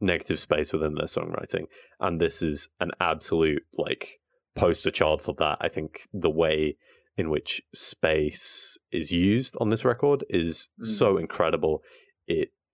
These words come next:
Speaker 1: uh, I mean, you, you mentioned about this being, you know, somewhere you want to go and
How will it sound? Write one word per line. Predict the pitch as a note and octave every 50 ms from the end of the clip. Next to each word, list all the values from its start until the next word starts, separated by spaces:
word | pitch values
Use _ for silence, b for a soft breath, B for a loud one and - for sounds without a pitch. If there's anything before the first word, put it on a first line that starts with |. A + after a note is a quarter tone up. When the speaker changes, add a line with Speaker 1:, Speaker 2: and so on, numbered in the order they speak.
| _ _ -
Speaker 1:
uh, | - - - D#2+ D2+ C#2 B1 G#1+ G#1 - - -
I | B2 B2
mean, | A#2 A#2 A#2
you, | A2+ A#2 -
you | C3 A2+ G#2+
mentioned | A2+ C3+ D3 - - G#2 F#2+
about | E2 D#2 - D2+ - -
this | F#2 E2 - -
being, | _ F2+ E2 D#2+ D#2 D2+ D2+ D2 _ _ _ _ _ _ _ _
you | _ G#2 G2
know, | F2 E2+ D#2
somewhere | - - F2+ E2+ E2 D#2+
you | D#2+ E2
want | E2 D#2+ E2 -
to | -
go | E2 E2 D2+ D2+ D2+ D2+ D2+
and | D2+ D#2+